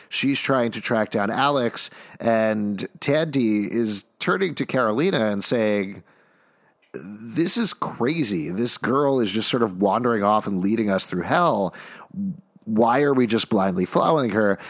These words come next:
Carolina, of course, says, "I'm Team Nico all the way." But she grabs around anyway, and she sees that her greatest hope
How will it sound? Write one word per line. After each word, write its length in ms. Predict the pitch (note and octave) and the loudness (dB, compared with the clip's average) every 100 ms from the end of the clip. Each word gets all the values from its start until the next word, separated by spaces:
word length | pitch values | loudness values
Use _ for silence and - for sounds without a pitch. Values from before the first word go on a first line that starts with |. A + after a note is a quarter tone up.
| - - | -10 0
Carolina, 480 | C#3 A2 F3+ G3 C3 | 4 4 4 4 2
of 80 | |
course, 280 | - A#2+ G#2 | 2 2 4
says, 540 | - G#2+ G2+ F#2+ F#2 - | 4 6 6 4 2 0
"I'm 180 | A#2 A#2 | 2 0
Team 220 | - G#2 | 2 2
Nico 380 | G2 A2 A2 F#2+ | 4 4 4 4
all 120 | F2 | 4
the 80 | E2 | 2
way." 460 | A#2+ C#3+ B2 G#2+ F2+ - - - _ - - | 2 2 2 0 -2 -12 -20 -20 _ -18 -4
But 420 | C3 B2+ A#2 - | 2 2 2 0
she 140 | - | 0
grabs 360 | B2+ D#3 E3+ D#3 | 4 4 4 2
around 260 | D3 C3 C3 | 2 4 4
anyway, 400 | D3+ B2+ A2+ G#2+ | 2 4 2 2
and 100 | - | 0
she 120 | C3+ | 0
sees 240 | - D3 | 0 0
that 100 | D#3 | 2
her 60 | C3 | 2
greatest 400 | B2 A#2 A2 - | 2 2 2 2
hope 300 | G#3 E3+ | 2 2